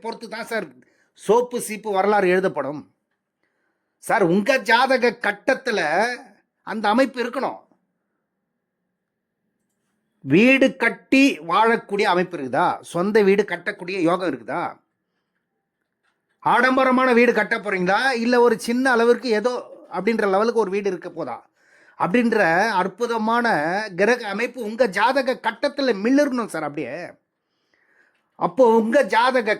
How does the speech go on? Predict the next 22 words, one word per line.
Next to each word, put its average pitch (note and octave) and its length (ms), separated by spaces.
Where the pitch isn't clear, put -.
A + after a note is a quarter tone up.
கட்டத்துல G3 640
வீடு C4+ 260
கட்ட A#3 180
யோகம் A#3+ 320
இருக்கிறது C4 580
அப்படின்னாக்கா F#3+ 440
எப்படி B3+ 220
இருக்குன்னு A#3 280
தெரியுங்களா? F3+ 320
உங்க A#3+ 300
லக்னம் C4+ 320
இருக்கு A#3 240
பாருங்க, G3+ 240
உங்க G#3+ 180
ஜாதக A#3 480
கட்டத்தை C4 420
எடுத்து A3 200
வச்சுக்கிங்க, F#3+ 400
அதுல E3+ 220
லக்னம்னு C4 520
இருக்கும். D#3 300
அந்த A#3 160